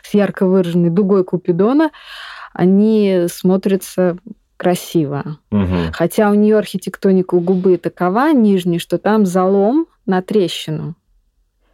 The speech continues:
Speaker 1: И,
Speaker 2: Мгм.
Speaker 1: наверное, она, м, все-таки у нее это есть, и имеет место быть, трещина нижней губы.
Speaker 2: Мгм.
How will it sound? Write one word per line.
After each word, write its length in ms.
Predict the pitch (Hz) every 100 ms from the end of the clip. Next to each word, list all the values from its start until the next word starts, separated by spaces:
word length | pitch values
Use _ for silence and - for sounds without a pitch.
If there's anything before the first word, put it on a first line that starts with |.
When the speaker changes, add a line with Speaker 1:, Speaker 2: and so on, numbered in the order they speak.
| _ _
Speaker 1:
И, 20 | 117
Speaker 2:
Мгм. 80 | 165
Speaker 1:
наверное, 480 | 160 190 220 190
она, 280 | 175 180 175
м, 280 | 190 196 -
все-таки 440 | 175 185 170 - 175
у 40 |
нее 220 | 175 170
это 180 | 160 -
есть, 880 | 170 175 202 185 180 170 - - - -
и 260 | 180 175 202
имеет 300 | 208 202 202
место 280 | 202 -
быть, 240 | 196 180 165
трещина 420 | 180 175 - 175
нижней 380 | 175 175 165 170
губы. 360 | 160 165 160 143
Speaker 2:
Мгм. 440 | 101 87 95 90